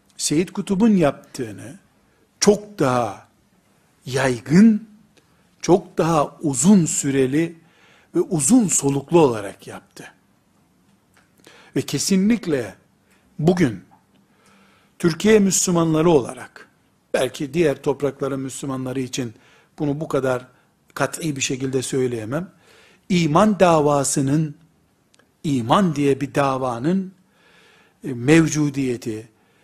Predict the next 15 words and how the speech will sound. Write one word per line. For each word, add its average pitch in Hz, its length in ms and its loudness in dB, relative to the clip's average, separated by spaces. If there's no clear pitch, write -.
e, 147 400 -4
bilhassa 175 720 0
o 190 100 6
zamanki 170 520 0
ismiyle 151 540 0
Bolşevizm, 139 880 -2
daha 156 180 2
sonraki 156 400 0
isimleriyle 139 580 -2
komünizm, 139 720 0
şimdiki 190 520 -2
isimleriyle 165 800 -4
hiçlik 165 540 0
olan 117 300 0
tehlike, 151 680 -2